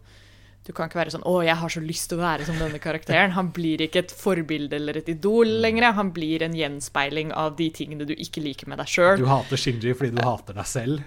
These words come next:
Speaker 1: Ja,
Speaker 2: Kanskje.
Speaker 1: ikke sant? Og, og det er mange som bare ikke vil ta det oppgjøret, da, og da, da bunner det heller ut i sånn, "Nei, fucking stupid character."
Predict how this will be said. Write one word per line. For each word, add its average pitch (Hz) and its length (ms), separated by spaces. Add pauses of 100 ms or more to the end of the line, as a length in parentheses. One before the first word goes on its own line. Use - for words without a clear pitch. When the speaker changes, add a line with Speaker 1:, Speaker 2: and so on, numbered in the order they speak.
(360)
Speaker 1:
Ja, 320 220 (180)
Speaker 2:
Kanskje. - 140
Speaker 1:
ikke 349 180
sant? 330 320 (160)
Og, 285 160 (160)
og 254 140
det 277 100
er 254 320
mange 226 320
som 226 160
bare 220 160
ikke - 400
vil 208 160
ta 185 300
det 185 180
oppgjøret, 180 400
da, 208 220
og 180 100
da, 180 320
da 175 200 (120)
bunner 180 720
det 165 140
heller 160 260
ut 156 160
i 165 80
sånn, 147 160
"Nei, 156 320
fucking 156 720
stupid - 580
character." 147 600